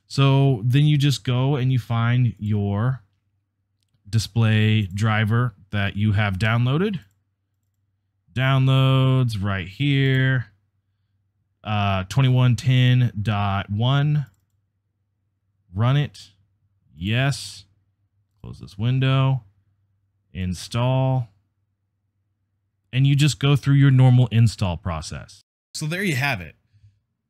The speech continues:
That's what I highly recommend you do if you're having display problems, because I was just having them and they were being a pain in the butt, and I wish that I could have gotten some of the stuff that I was seeing on camera so you could see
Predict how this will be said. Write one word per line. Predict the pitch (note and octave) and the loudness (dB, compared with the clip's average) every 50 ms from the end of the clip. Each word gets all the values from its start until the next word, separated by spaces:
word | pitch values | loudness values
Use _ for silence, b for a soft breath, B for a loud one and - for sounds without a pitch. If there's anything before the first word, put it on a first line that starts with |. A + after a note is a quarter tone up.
| _ _ _ _ _ _ _ _ _ _ A2+ | _ _ _ _ _ _ _ _ _ _ -12
That's | A2+ C3+ D3 D#3+ D3 - - - - _ _ _ _ _ _ | -8 -8 -8 -8 -8 -8 -10 -10 -12 _ _ _ _ _ _
what | B2 A#2+ C3 B2 | -10 -8 -8 -6
I | A2+ A#2+ | -6 -6
highly | C3+ A#2 A2 C3 C3+ C3 B2+ B2 | -6 -6 -4 -4 -2 -2 -2 -2
recommend | A#2 A#2+ A#2 - - G#2+ A2 G#2+ G#2 G2+ F#2 | -4 -4 -6 -6 -6 -6 -4 -4 -4 -4 -6
you | G2+ G#2+ | -6 -6
do | F#2+ G2+ G2+ F#2+ F2+ F2+ F2+ F2 E2+ - _ _ _ _ _ - | -6 -6 -8 -8 -10 -10 -12 -14 -16 -18 _ _ _ _ _ -20
if | G#2 G2 - | -18 -12 -10
you're | A#2+ A#2+ | -8 -6
having | A2 A#2+ A#2 G#2 A2 G#2+ G2+ F2+ - _ _ F#2+ | -4 -4 -4 -4 -2 -4 -4 -6 -8 _ _ -10
display | A2 A2 - - C#3 C#3 C#3+ | -10 -10 -10 -8 -8 -6 -6
problems, | - - G#2+ F2 - - F2+ E2 - | -6 -6 -8 -10 -10 -12 -18 -20 -14
because | - B2 G#2+ - B2+ B2 A#2+ A2 - - - _ _ _ _ _ _ _ _ _ _ _ _ _ _ | -12 -10 -8 -6 -6 -6 -6 -8 -10 -12 -16 _ _ _ _ _ _ _ _ _ _ _ _ _ _
I | - C3 D3 D#3 | -10 -8 -6 -4
was | D3 C3+ | -4 -4
just | A2 A2+ G#2 - _ _ - | -4 -4 -6 -8 _ _ -14
having | - - D3 D#3+ D#3 D#3 D#3 D#3 | -8 -4 -4 -4 -2 -2 -4 -4
them | D#3 D#3 | -4 -2
and | D3 C3 | -2 -2
they | A#2+ A2 | -2 -4
were | G#2 G2+ | -4 -4
being | F#2 G2 A2 G#2 | -6 -6 -6 -6
a | G2 | -6
pain | - - C#3+ D3+ D#3 | -6 -6 -4 -4 -2
in | D3 | -2
the | C3 | -2
butt, | A#2 A2 C3 C3 C3 A#2 | -2 -2 -2 -4 -4 -4
and | - A#2+ A#2 A2+ A2+ A2+ A2 G2+ G#2 | -4 -4 -2 -2 -2 -2 -4 -6 -8
I | - A2+ A#2 | -8 -6 -6
wish | A#2 A#2 C3+ D#3+ D#3+ - - | -4 -2 -2 -2 -2 -4 -6
that | - C#3 | -6 -4
I | B2 A2+ | -4 -4
could | G#2+ - - B2+ | -4 -4 -6 -6
have | B2+ G#2+ | -6 -4
gotten | G#2 B2 A#2+ G2+ A#2 A2 | -4 -6 -6 -4 -6 -6
some | - - A#2 A2+ | -6 -6 -6 -4
of | A#2+ | -4
the | A#2+ | -4
stuff | A2+ - - A2+ A2+ A2+ - | -4 -4 -4 -6 -8 -8 -8
that | B2 A2 | -8 -6
I | A2 | -6
was | A2 G2+ - | -6 -6 -6
seeing | - - G#2+ G#2 G#2+ G#2+ A2 A2 | -6 -6 -4 -4 -2 -2 -4 -4
on | - - G2+ G#2 G#2 G2+ G#2 G#2 G2 F#2+ | -6 -8 -8 -6 -4 -4 -4 -4 -6 -6
camera | - - G#2 G#2 G#2 A2 A2+ A#2 A#2 B2+ B2+ - _ _ _ | -8 -8 -6 -4 -4 -2 -2 -4 -4 -6 -8 -10 _ _ _
so | - - B2 | -10 -6 -4
you | B2+ C3 | -4 -4
could | A#2+ - A2 - | -2 -4 -4 -4
see | - - - A#2+ A2+ A2+ A#2 A#2+ A#2+ B2 B2 A#2 | -6 -6 -4 -2 -2 0 0 0 -2 -2 -4 -6